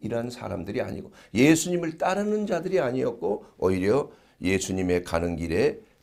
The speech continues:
방해가 되는 사람이었을 가능성이 매우 높다. 목회에 있어서도 마찬가지예요. 예. 그러나 이름도 없이 빛도 없이 참, 어, 전인치유 목회를 위해서 또 어느 교회나 마찬가지예요.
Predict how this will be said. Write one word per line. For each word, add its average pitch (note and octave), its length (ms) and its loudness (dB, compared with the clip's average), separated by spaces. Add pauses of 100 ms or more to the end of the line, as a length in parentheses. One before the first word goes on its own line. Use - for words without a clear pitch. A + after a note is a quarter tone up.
방해가 A2+ 540 -2
되는 E3 240 -4
사람이었을 C#3 680 -6
가능성이 G#2+ 680 -6 (120)
매우 F2 280 0
높다. - 360 -8 (440)
목회에 C3 440 4
있어서도 E3+ 460 0
마찬가지예요. - 840 -12 (600)
예. - 260 -16 (920)
그러나 F#2 520 2 (460)
이름도 C3+ 440 8
없이 B2+ 360 0
빛도 F3+ 380 2
없이 - 440 -6 (600)
참, G#2 440 0 (480)
어, - 320 -6
전인치유 G2 640 0
목회를 F2+ 500 -2
위해서 - 320 -8
또 G3 160 2
어느 F#3+ 160 6
교회나 E3 300 10
마찬가지예요. C#3 640 4